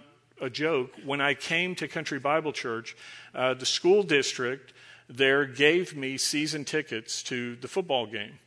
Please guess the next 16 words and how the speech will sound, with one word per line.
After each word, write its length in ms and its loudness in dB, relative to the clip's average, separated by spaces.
And 140 -2
they 80 4
said, 400 0
uh, 140 0
"Pastor 340 0
Roger, 320 -2
you're 160 -6
gonna 140 -6
be 120 -4
in 60 -4
the 80 -8
pastor's 480 -6
section 460 -6
in 100 -10
the 80 -10
stadium." 600 -6